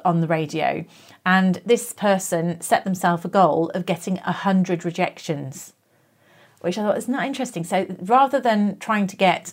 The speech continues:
I don't know, one, uh, opportunity on the radio or the media, they set themselves a goal of getting a hundred rejections. Now, of course, if you set yourself a goal of having a hundred rejections, then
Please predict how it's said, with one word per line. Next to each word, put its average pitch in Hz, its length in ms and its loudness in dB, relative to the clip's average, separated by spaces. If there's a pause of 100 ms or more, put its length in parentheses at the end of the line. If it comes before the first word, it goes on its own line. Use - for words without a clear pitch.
I 180 80 0
don't 175 140 0
know, 180 80 2
one, 190 580 2 (280)
uh, 180 160 2
opportunity 175 400 -2
on 175 60 2
the 170 60 0
radio 165 340 4
or 165 40 4
the 165 80 -2
media, 175 460 0 (240)
they 190 100 -6
set 240 180 2
themselves 233 320 0
a 175 60 -2
goal 175 260 6
of 170 60 2
getting 185 180 -4
a 175 40 0
hundred 170 400 -2
rejections. 165 560 -4
Now, 175 120 2
of 180 80 -2
course, 247 220 0
if - 100 -16
you 330 120 2
set 269 160 0
yourself 233 260 2
a 185 60 -6
goal 208 180 4
of 180 80 0
having 185 220 0
a - 20 0
hundred 185 260 -2
rejections, 214 760 -2 (400)
then 220 440 6